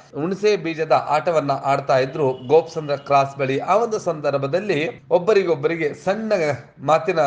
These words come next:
ಚಕಮಕಿ ಆರಂಭವಾಗಿದೆ. ಈ ಒಂದು ಸಂದರ್ಭದಲ್ಲಿಯೇ ಇದು ವಿಕೋಪಕ್ಕೆ ಹೋಗಿದೆ, ತಳ್ಳಾಟಗಳು ನಡೆದಿದೆ.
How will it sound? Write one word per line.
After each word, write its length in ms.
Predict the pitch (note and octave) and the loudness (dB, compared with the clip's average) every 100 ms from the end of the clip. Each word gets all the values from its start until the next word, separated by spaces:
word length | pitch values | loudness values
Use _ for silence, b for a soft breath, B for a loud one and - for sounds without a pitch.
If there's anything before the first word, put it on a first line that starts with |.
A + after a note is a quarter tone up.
| C3+ C#3 - _ | 2 -2 -12 _
ಚಕಮಕಿ 440 | E3+ E3 D3+ C3+ C#3+ | -4 -2 -4 -2 0
ಆರಂಭವಾಗಿದೆ. 720 | B2+ D#3 D#3 C#3+ B2+ C3+ D#3 | 2 0 0 2 2 0 -4
ಈ 180 | C#3 C#3+ | -4 -4
ಒಂದು 240 | D3+ C#3+ | -4 -6
ಸಂದರ್ಭದಲ್ಲಿಯೇ 1120 | C#3+ C3+ C3+ C3 C3 C#3 D#3+ F#3+ C#3+ C#3+ D#3 B B D#3 | -8 -6 -2 -2 -2 -2 -2 -2 2 0 0 B B -6
ಇದು 140 | D#3 | -4
ವಿಕೋಪಕ್ಕೆ 680 | C3+ C3+ C3+ F#3 F#3 D3+ D3 | -2 -4 2 2 2 -4 0
ಹೋಗಿದೆ, 400 | C3 C3+ C#3 C#3 | 0 0 -2 -4
ತಳ್ಳಾಟಗಳು 720 | C3+ C3+ D3+ D#3 C#3+ C3+ B2+ | 0 2 4 2 2 0 0
ನಡೆದಿದೆ. 760 | B2+ C3 C3 B2+ C3 - - | 0 -2 0 4 4 2 -6